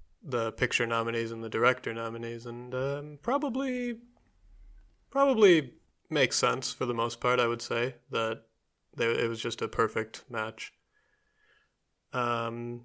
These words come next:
the nominees this year were Twelve Angry Men, Peyton Place,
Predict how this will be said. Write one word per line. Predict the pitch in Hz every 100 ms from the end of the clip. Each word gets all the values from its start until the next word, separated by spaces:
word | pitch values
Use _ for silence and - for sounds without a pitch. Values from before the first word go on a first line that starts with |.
| -
the | 139
nominees | 139 147 147 143 147 156 147
this | 143 -
year | 135 143 165
were | 139 120 120
Twelve | 120 - 131 123
Angry | 120 120 120
Men, | 131 151 160 156 - _ _ _ _ _ -
Peyton | 156 156 - 143
Place, | - 139 139 139 - -